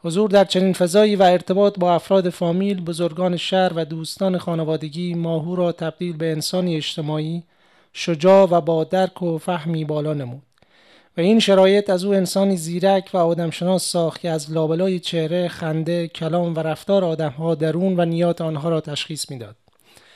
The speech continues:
خیلی زود و در انفوان نوجوانی ماهو تبدیل به کدبانو و مدیر خانهٔ پدری شد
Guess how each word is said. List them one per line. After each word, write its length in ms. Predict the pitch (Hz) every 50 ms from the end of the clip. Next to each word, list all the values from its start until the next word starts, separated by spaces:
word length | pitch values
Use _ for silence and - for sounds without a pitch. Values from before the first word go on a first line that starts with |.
| _ - - - _ _
خیلی 320 | - - 185 196 202 196 202
زود 320 | 185 185 214 220 214 185
و 60 | 202
در 180 | 190 190 190 185
انفوان 460 | 185 185 175 - 185 185 190 208 208
نوجوانی 680 | 202 202 196 185 180 156 185 175 170 180 180 196 202
ماهو 400 | 196 190 185 180 170 156 190 196
تبدیل 440 | 190 - 180 170 170 - 196 196 185
به 100 | 160 170
کدبانو 600 | 165 - 175 175 160 151 165 165 165 175 185 190 170
و 160 | 180 170 165
مدیر 560 | 165 165 165 147 170 185 180 165 175 170 165
خانهٔ 400 | 151 - - 165 165 170 180 180
پدری 380 | 170 - 170 165 165 160 160 165
شد 280 | 147 - - 131 123